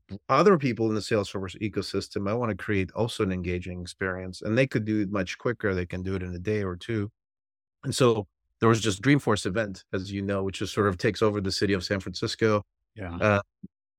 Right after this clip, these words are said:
Speaker 1: and it was just really fun to see many folks using Relate To, you know, and communicating, connecting with each other. And I think this is a resource that stays beyond the event. It's like, imagine you're having your Dreamforce-like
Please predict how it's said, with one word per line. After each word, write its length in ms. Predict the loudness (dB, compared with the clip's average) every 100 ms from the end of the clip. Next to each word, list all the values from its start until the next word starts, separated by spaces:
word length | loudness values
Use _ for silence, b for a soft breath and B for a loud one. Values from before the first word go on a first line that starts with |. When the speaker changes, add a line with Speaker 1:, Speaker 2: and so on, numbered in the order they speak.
| _ _
Speaker 1:
and 440 | 4 8 6 6
it 40 | 4
was 220 | 2 -2
just 320 | -8 -8 -4
really 240 | 0 2
fun 320 | 2 2 2 2
to 140 | -2
see 500 | -6 -2 0 2 2
many 440 | 2 2 2 2 0
folks 480 | 2 0 0 -2
using 400 | 0 0 2 2
Relate 380 | 0 0 0 -2
To, 380 | -2 -2 -2 -4 -10 _ _ _ -4
you 140 | 0
know, 100 | 0
and 140 | -2
communicating, 680 | -4 -4 -2 -2 0 0 0
connecting 500 | -4 -6 -6 -6 -6
with 160 | -4 -6
each 160 | -6 -2
other. 420 | -2 -2 -4 -6 _ _ _ _
And 120 | -4 -2
I 60 |
think 240 | -2 -2 0
this 160 | 0
is 100 | 0
a 80 | -2
resource 440 | -2 -2 0 0
that 100 | -2
stays 380 | -6 0 0 0
beyond 360 | -2 0 0 2
the 80 | 0
event. 280 | 0 -2
It's 180 | -6 -2
like, 240 | -2 -2 -2
imagine 420 | 0 2 2 0
you're 140 | 0
having 320 | 0 0 0
your 140 | -2 -4
Dreamforce-like 1120 | 0 2 4 2 0 -2 0 0 0 0 -4